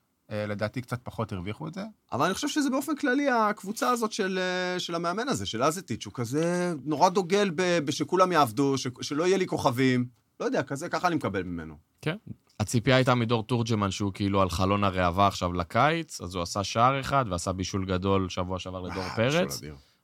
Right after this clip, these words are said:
Speaker 3: אבל אף אחד לא בלט מעל הרמה.
Speaker 1: דור תורג'מן, יש לי איתו, הייתה דודו, יכול להגיד את זה כחלוץ, יש לו המון זמנים במשחק שהוא לא קיים, ופתאום הוא עושה פעולה מדהימה. משהו אבל פסיכי.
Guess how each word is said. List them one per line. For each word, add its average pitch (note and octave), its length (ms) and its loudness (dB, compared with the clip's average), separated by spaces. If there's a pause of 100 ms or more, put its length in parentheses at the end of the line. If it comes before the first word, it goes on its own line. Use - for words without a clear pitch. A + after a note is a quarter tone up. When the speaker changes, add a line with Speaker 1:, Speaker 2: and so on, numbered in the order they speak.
Speaker 3:
אבל F#2 460 2 (100)
אף F#2+ 200 -2
אחד F#2 220 -2
לא F2+ 120 0
בלט F2 420 0 (240)
מעל F2 220 2
הרמה. E2+ 300 -2 (180)
Speaker 1:
דור C3 140 -4
תורג'מן, B2+ 420 -4
יש A2+ 140 -8
לי B2+ 60 -2
איתו, D#2+ 320 -6 (280)
הייתה F#2+ 240 -6
דודו, G#2+ 220 -6
יכול F#2+ 160 -8
להגיד F#2+ 140 -8
את G2+ 60 -8
זה G2 60 -8
כחלוץ, G2 420 -10 (600)
יש C#3 240 -4
לו B2+ 80 0
המון A#2 360 0
זמנים F#2 520 -2
במשחק F#2+ 640 -6 (260)
שהוא - 240 -8
לא G#2+ 120 0
קיים, F2+ 400 -2 (680)
ופתאום A#2 300 -4
הוא F#2+ 40 -2
עושה F#2+ 140 -4
פעולה F2+ 220 -4
מדהימה. D#2 300 -4 (300)
משהו G#2+ 280 0
אבל F2+ 340 -2 (360)
פסיכי. F2+ 340 -8